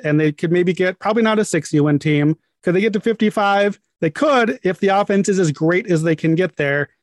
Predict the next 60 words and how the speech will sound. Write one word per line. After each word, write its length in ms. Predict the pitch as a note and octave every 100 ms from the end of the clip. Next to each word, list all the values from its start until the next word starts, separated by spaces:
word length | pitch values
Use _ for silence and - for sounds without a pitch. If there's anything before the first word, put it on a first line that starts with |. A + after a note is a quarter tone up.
| -
The 80 |
Blazers 460 | D3+ E3 A3+ A#3+ G3+
were 140 | G3+
my 160 | G3 F#3
pick 280 | - F#3+ E3+
last 360 | D#3+ D#3+ D3
year. 100 | C3
They 80 | B2+
were 120 | D#3
one 120 | F3 F3
of 60 |
my 140 | E3 D#3
teams. 540 | - E3 E3 D#3+ - -
I, 220 | D3+ E3+
I 60 | D#3
can't 240 | - C#3+
get 180 | C3+ B2
there. 140 | C3+
I, 140 | C#3 D#3+
I 40 |
can't 240 | D#3 G#3 F#3+
do 120 | E3+
it 40 |
again. 420 | D3+ D#3+ D3+ D3+
You 160 | D3 E3+
can't 240 | F#3 E3
do 80 | D3+
it 60 | D3+
again. 380 | C#3+ D3 D3 D3
We're 100 | D#3
not 60 |
gonna 120 | D3+ C#3
do 80 |
the 60 | C#3
Blazers 480 | D3 C#3 C3+ C#3 -
thing. 340 | D3 C#3 C#3 - _
I 120 | D#3+ G3
wanna 380 | G3 F#3+ A#3
get 180 | F#3 G3
there 100 | F#3+
on 80 | F3
the 80 | E3+
Pelicans. 580 | F3+ D#3+ C#3+ B2+ C3 C3
We've 180 | D#3
debated 340 | D#3 E3+ F3+ E3+
them 140 | F3+
a 60 | F3
little 260 | F3 F3
bit. 340 | D#3+ F3 E3 - _ _ _ _
I 80 | D3+
think 260 | D3 G3 G3+
if 120 | G3
things 260 | G#3 G#3+ G3
go 140 | G3+
well, 280 | F#3+ G#3+ D#3+
they 120 | D3
could 140 | E3+
be 120 | D#3 D#3
really 440 | D3 D#3+ F#3+ F#3
good. 480 | F3 G#3 D#3 D3+